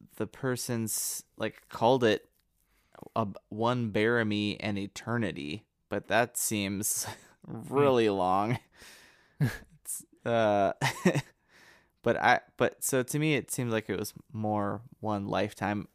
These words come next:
Speaker 1: and it's definitely referencing something somewhere. Might have been in the season I did not see.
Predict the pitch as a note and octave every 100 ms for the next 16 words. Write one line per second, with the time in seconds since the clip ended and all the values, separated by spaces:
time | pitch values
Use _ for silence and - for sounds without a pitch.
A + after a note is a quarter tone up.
0 | - A2+ A2+ - A2+ - - C#3+ C#3+ A#2+
1 | G#2+ A2 - G#2+ - G2+ G#2 A2+ _ _
2 | _ _ - - G#2 G2 F#2+ - G#2 G2+
3 | F2+ G#2 G#2+ G#2+ G#2+ G#2+ G2+ G#2+ - G2+
4 | G2+ G2+ G2 F#2+ - - - - -